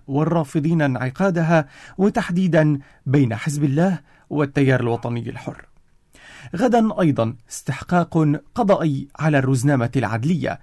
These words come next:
وهو موعد استجواب غازي زعيتر ونهاد المشنوق في قضية تفجير المرفأ، وما قد يصدر عن القاضي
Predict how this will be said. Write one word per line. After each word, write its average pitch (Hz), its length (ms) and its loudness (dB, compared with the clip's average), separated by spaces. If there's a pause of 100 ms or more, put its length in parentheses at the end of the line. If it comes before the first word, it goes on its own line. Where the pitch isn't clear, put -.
(200)
وهو 113 400 0
موعد 120 500 0
استجواب 127 540 -2
غازي 170 380 0
زعيتر 143 480 -4 (280)
ونهاد 131 480 0
المشنوق 190 560 2 (300)
في 226 160 -2
قضية 185 400 2
تفجير 135 520 -2
المرفأ، 120 540 -2 (240)
وما 127 400 2
قد 117 300 -4
يصدر 135 440 0
عن 131 200 -2
القاضي 120 640 -2